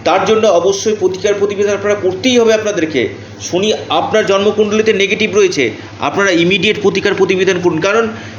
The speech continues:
জিনিস ফেলে রাখবেন না যে, "আচ্ছা, কৌশিকদা বলেছে তো, আচ্ছা, পরে দেখছি।" দেখুন, সমস্যা যখন আরও বাড়বে কি না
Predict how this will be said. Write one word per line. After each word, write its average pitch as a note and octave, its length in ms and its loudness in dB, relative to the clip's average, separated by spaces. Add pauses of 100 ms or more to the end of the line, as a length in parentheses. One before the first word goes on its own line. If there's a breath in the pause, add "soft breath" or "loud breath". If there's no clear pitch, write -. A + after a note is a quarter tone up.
(160)
জিনিস G#3+ 240 -2 (120)
ফেলে G3+ 260 0
রাখবেন D#3 360 0
না A2+ 200 -2 (580 loud breath)
যে, F#3 80 4
"আচ্ছা, G#3 480 2 (140)
কৌশিকদা G3 380 0
বলেছে G3+ 280 0
তো, A3+ 420 0
আচ্ছা, F3 180 0 (100)
পরে F3 240 2
দেখছি।" D3 440 -4 (680)
দেখুন, D#3+ 200 2
সমস্যা G3 560 0
যখন A3 320 0 (200)
আরও A3 240 2
বাড়বে B3+ 280 2
কি B3 100 -2
না G#3 240 0